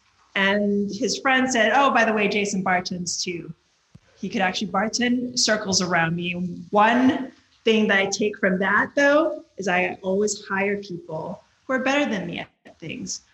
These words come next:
I surround myself with people who are amazing. And Jason just happened to be one of those people. And this was back in two thousand and three, folks. We didn't actually get together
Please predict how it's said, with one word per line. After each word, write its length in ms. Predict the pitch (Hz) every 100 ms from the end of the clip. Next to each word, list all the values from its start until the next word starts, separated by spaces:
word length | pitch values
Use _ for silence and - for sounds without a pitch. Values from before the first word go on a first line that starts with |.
| _
I 60 | -
surround 460 | 208 226 233 254 269
myself 420 | 233 - 185 180
with 140 | 185
people 360 | - 196 190 185
who 240 | - 208
are 260 | 208 190 185
amazing. 880 | 202 190 196 214 220 180 165 175 185 - _ -
And 160 | 196 190
Jason 480 | 226 240 - 196 185
just 180 | 190
happened 420 | - 196 202 202 196
to 80 | 180
be 180 | 190
one 200 | 180 170
of 80 | 170
those 200 | 175 175
people. 260 | - 214 190
And 80 | 180
this 140 | -
was 120 | -
back 320 | - 247 233 -
in 140 | 208
two 260 | - 247 254
thousand 480 | 240 214 214 202 -
and 180 | 170 170 -
three, 420 | 208 180 196 202
folks. 680 | 202 202 156 - - - - _ _ _ _ _ _ _ _
We 160 | 214 254
didn't 180 | 285
actually 320 | 247 240 - 202
get 220 | 165 -
together 840 | 202 262 339 339 208 180 175 175